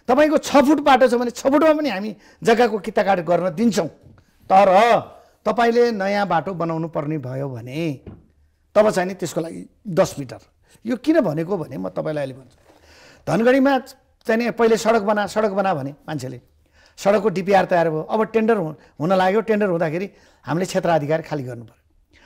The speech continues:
क्षेत्राधिकार गर्न, खाली गर्नलाई हामीले सूचना टाँस्यौँ। सूचना टाँस-, टाँसिसकेपछि अहिले सात ठाउँमा हामीलाई मुद्दा हालेको छ। रोकियो नि काम त,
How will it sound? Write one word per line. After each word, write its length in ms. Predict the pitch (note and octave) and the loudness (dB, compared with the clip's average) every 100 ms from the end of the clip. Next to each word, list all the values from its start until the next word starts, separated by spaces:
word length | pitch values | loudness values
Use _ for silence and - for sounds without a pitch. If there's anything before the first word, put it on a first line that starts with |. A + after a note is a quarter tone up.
| _ _ | _ _
क्षेत्राधिकार 560 | A3+ C4+ C4+ C4+ C#4 | 0 6 6 6 4
गर्न, 300 | C4 B3+ C4 A#3 - - _ _ - | 4 2 0 -4 -10 -20 _ _ -4
खाली 180 | A3+ A#3+ | 0 2
गर्नलाई 300 | A#3 A3+ G3 | 2 2 0
हामीले 180 | F#3 | -2
सूचना 300 | F#3 G3 G3 | -4 -4 -6
टाँस्यौँ। 380 | F3+ E3+ C#3+ A3+ - _ _ _ _ | -4 -6 -6 -12 -14 _ _ _ _
सूचना 340 | - A3+ A#3 | -2 2 2
टाँस-, 320 | G#3 G3 E3 | 0 -2 -4
टाँसिसकेपछि 680 | - E3 E3 C#3+ C3+ B2 G3 - _ _ _ _ _ _ | -6 -6 -6 -8 -10 -12 -14 -16 _ _ _ _ _ _
अहिले 420 | A#3 C4 B3+ - | 0 0 0 -4
सात 800 | - - - - - A#3 A#3+ D4 | -12 -14 -14 -14 -8 -2 0 -2
ठाउँमा 280 | - A3 A#3 | -2 0 0
हामीलाई 220 | F#3 F3 | 0 -2
मुद्दा 220 | F3 D#3+ D3 | -4 -4 -6
हालेको 200 | A2 G2 | -8 -16
छ। 120 | - _ _ _ _ _ _ _ _ | -20 _ _ _ _ _ _ _ _
रोकियो 280 | F3 A3+ C#4 | 0 2 2
नि 80 | C#4+ | 0
काम 160 | F#3+ | -2
त, 80 | B2 | -8